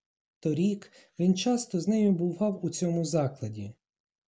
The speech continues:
«Треба бути обережним зі своїми улюбленими ресторанами», подумав він роздратовано. «Ти з нею знайомий?»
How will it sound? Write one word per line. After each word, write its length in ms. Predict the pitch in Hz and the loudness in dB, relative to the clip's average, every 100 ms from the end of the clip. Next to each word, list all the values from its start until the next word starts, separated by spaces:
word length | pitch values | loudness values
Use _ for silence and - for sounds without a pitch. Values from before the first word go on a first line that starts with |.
| _ _ | _ _
«Треба 320 | - 185 170 156 | -8 -4 -4 -4
бути 320 | 160 160 165 | -4 -4 -6
обережним 960 | - 156 156 151 175 185 - 135 120 117 | -4 -4 -2 -2 0 0 0 -2 -2 -4
зі 140 | 135 | -6
своїми 460 | - 170 190 202 185 | -6 0 2 4 4
улюбленими 640 | 180 185 170 175 175 175 | 4 2 2 0 0 0
ресторанами», 840 | 170 165 - 170 165 143 113 113 110 _ _ _ _ | -2 -6 -4 -2 -2 -2 -4 -6 -12 _ _ _ _
подумав 440 | - 135 135 143 131 | -4 0 0 0 0
він 220 | 139 135 | 0 0
роздратовано. 880 | 135 139 143 139 160 123 110 107 120 _ _ _ _ _ _ _ _ _ _ _ _ _ - | -2 -4 -6 -4 -4 -4 -6 -10 -14 _ _ _ _ _ _ _ _ _ _ _ _ _ -4
«Ти 140 | 175 | -2
з 80 | 175 | 2
нею 240 | 196 190 | 2 2
знайомий?» 640 | 175 190 208 254 254 180 | 2 4 4 4 2 0